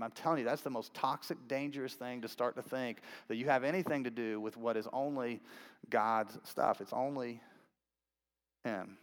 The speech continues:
That, that's why, that's why baptisms move us. I know you guys have had some, just some cool stories in,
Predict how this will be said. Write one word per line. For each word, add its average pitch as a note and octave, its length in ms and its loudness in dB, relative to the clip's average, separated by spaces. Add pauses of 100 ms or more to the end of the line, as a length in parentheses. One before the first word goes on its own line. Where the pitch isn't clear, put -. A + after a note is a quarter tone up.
(160)
That, C3+ 180 4
that's F3 200 2
why, C3+ 340 8 (920)
that's - 100 -12
why D3 140 6
baptisms B2 560 2
move A#2+ 240 -2
us. F#2+ 180 0
I G2+ 60 -4
know A2 260 -2 (640)
you B2 80 -12
guys A2+ 160 0
have A2 80 -10
had G#2+ 240 0
some, G2+ 260 -12
just A2+ 160 -12
some G2+ 160 -14
cool A#2+ 200 -4
stories A2 500 -2 (1080)
in, G2 220 -8